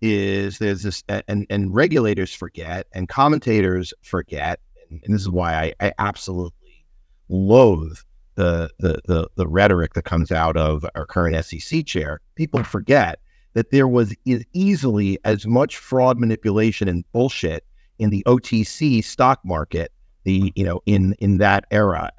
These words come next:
as there is in crypto today. Easily as much. They were all securities. They all traded on the pink sheets, the bullies, et cetera. Now, Cromwell Coulson with O T C Markets has done a lot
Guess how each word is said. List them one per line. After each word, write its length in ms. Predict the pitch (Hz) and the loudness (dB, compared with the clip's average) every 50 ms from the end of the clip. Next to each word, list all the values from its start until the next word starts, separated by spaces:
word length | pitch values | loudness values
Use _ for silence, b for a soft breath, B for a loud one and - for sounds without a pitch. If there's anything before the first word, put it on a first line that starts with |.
| - 95 | -20 -20
as 60 | 92 - - | -20 -20 -20
there 140 | - 87 90 | -20 -20 -20
is 140 | 85 - - | -20 -20 -20
in 80 | 82 _ - | -20 _ -20
crypto 260 | - - _ _ - _ _ _ | -20 -20 _ _ -20 _ _ _
today. 200 | _ _ _ _ _ _ _ - - - _ _ - | _ _ _ _ _ _ _ -20 -20 -20 _ _ 2
Easily 480 | 165 175 175 135 147 143 123 117 110 104 | 4 6 6 6 6 6 6 6 6 4
as 140 | 95 - | 4 2
much. 360 | - 92 - _ _ - - _ _ _ _ - | -4 -16 -20 _ _ -20 -20 _ _ _ _ 0
They 120 | 127 123 | 0 2
were 180 | 113 113 117 - - | 2 0 -4 -2 0
all 240 | 151 160 185 220 - | 4 4 4 4 2
securities. 880 | - - 180 - - 220 220 180 151 127 117 113 110 113 113 - - _ _ _ | 0 -4 -6 -2 2 4 4 4 4 4 0 -2 -4 -6 -10 -14 -20 _ _ _
They 140 | - 110 117 | -4 -4 -4
all 200 | - 143 143 160 | 0 0 0 0
traded 320 | - - - 170 165 156 160 | 0 0 0 0 2 2 2
on 140 | 160 160 | 2 0
the 60 | 160 151 | 0 -2
pink 260 | - 151 147 147 - | 0 -2 -2 -2 -2
sheets, 260 | - 147 151 147 - | -4 -8 -8 -8 -8
the 80 | 147 113 | -8 -4
bullies, 340 | 107 127 123 127 117 107 | -2 -2 0 0 -2 -4
et 120 | 123 117 - | -8 -10 -4
cetera. 360 | - 117 107 - - 78 73 | -4 -4 -4 -4 -8 -8 -2
Now, 260 | 117 127 120 110 - _ _ _ _ _ _ | 0 0 0 0 -4 _ _ _ _ _ _
Cromwell 380 | - 156 147 156 156 156 - | -2 0 2 2 2 0 -2
Coulson 400 | - - 135 131 123 - - 127 | -2 -2 -2 -2 -2 -2 -4 -4
with 100 | 117 107 | -2 0
O 140 | 117 120 117 | 2 0 0
T 160 | - - 113 | 0 -4 -8
C 160 | - - 117 110 | -6 -4 -2 0
Markets 420 | 110 113 117 117 - 110 98 - | 2 2 0 0 -2 -4 -6 -6
has 140 | 107 98 87 | -8 -8 -2
done 180 | - 113 101 | 0 0 0
a 60 | 95 92 | 0 -2
lot 580 | 92 101 127 156 - 131 101 101 107 _ _ | -2 2 2 2 4 4 2 0 -2 _ _